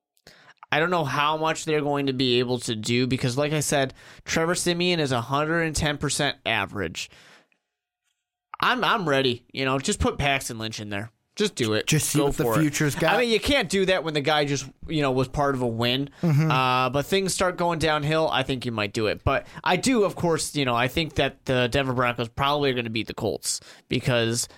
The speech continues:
Speaker 1: the Colts defense is shit.
Speaker 2: Mm-hmm.
Speaker 1: Um, so unless Andrew Luck goes out there and scores in, like, two minutes every single time he gets out there.
Speaker 2: Unless he scores, like, four or five touchdowns, six
Speaker 1: Yeah.
Speaker 2: maybe.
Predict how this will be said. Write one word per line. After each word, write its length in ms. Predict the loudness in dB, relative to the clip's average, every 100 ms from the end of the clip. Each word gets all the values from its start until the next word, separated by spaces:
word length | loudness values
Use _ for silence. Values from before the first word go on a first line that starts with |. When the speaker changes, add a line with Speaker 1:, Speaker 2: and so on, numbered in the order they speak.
| -10
Speaker 1:
the 80 | -4
Colts 320 | 0 0 -2
defense 500 | -2 -2 -2 -4 -4
is 120 | -4 -2
shit. 420 | 0 0 0 -2 0
Speaker 2:
Mm-hmm. 300 | 2 2 2
Speaker 1:
Um, 320 | 2 0 0
so 180 | 0 0
unless 240 | 0 0
Andrew 320 | 0 0 0 2
Luck 220 | 0 0
goes 240 | 0 2 2
out 220 | 0 2
there 140 | 0
and 100 | 0
scores 560 | -2 -2 2 4 2 0
in, 100 | 0
like, 240 | 0 -2
two 220 | -2 -2 0
minutes 420 | 2 0 -2 -2
every 240 | 0 0 0
single 260 | 0 0
time 240 | 0 0 0
he 80 | 0
gets 180 | 0
out 200 | 0 0
there. 80 | 2
Speaker 2:
Unless 240 | 2 2 2
he 80 |
scores, 400 | 0 2 2 2
like, 180 | 0 -2
four 320 | -2 2 2
or 60 | 2
five 320 | 0 -2 -2
touchdowns, 840 | -2 -2 -2 -2 0 0 0 0
six 140 | 2 2
Speaker 1:
Yeah. 200 | 2 2
Speaker 2:
maybe. 560 | 2 2 2 2 0